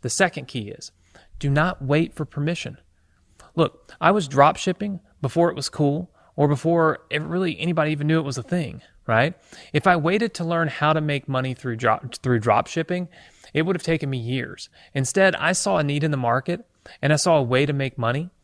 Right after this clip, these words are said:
and I went for it. And the lesson here is, if you have an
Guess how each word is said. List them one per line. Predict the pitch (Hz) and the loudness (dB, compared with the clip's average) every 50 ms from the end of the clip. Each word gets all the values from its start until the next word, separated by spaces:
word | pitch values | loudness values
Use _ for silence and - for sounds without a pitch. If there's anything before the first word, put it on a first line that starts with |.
| _ - - _ | _ -20 -18 _
and | - 151 165 | -2 2 2
I | 170 165 | 2 2
went | 147 170 202 208 - | 2 2 0 0 -2
for | - - - - - | -6 -10 -10 -10 -10
it. | - - _ _ _ _ _ - | -14 -18 _ _ _ _ _ 0
And | 139 143 | 2 2
the | 143 | 4
lesson | 151 190 226 - 254 190 | 6 4 4 4 0 -4
here | 143 135 131 131 | -2 -2 0 0
is, | 131 131 123 - - - - - | 0 -2 -4 -6 -14 -18 -4 -4
if | 143 - | -2 0
you | 170 147 | 0 -2
have | - - 160 185 202 | 0 2 2 2 2
an | 226 | 2